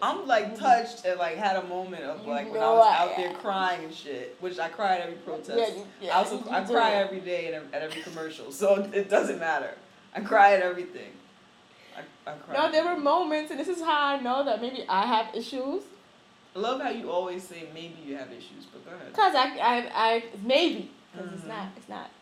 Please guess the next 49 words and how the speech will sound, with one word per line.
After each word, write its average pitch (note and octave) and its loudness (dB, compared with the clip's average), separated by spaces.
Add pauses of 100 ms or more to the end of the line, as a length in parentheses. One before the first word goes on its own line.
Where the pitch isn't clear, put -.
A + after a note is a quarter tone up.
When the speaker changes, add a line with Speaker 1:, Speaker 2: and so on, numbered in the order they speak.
(120)
Speaker 2:
I F#3 -12
don't F3+ -10
know. E3+ -14
Speaker 1:
Mm-hmm. - -12
Speaker 2:
No G#3+ -2
one's A#3 -2
diagnosed G3+ -4
these - -18
Speaker 1:
Mm-hmm. - -16
Speaker 2:
issues, - -14
so - -14
there's F3+ -10
still F#3+ -12
Speaker 1:
All F3 -14
right. F3+ -12
Speaker 2:
maybes. A#3 -12
Speaker 1:
Okay. D4+ -12 (420)
Speaker 2:
But G3 -2
there A3 0
was A3 -2 (220)
a, G3+ -2
a G3 -2
part G#3+ -2
when F#3+ -6
we F#3+ -10
got G3 -2
to C#4 -12
Times A3 -10
Square F#3 -4
where F3+ -6
they F3+ -8
were F3+ -6
ti-, F#3+ -12 (100)
they G3 -6
were F#3+ -2
trying G3 -6
to F3+ -8
stop F3+ -8
us F#3 -8
from F3 -14
marching F3 -14 (100)
further. G3+ -6 (300)
Speaker 1:
Mm-hmm. F#3+ -14 (480)
Speaker 2:
This F#3+ -12
was F#3+ -8
about F3 -6 (160)
forty-third F3 -8
Street. G2 -20 (200)
Yeah, F#3+ -4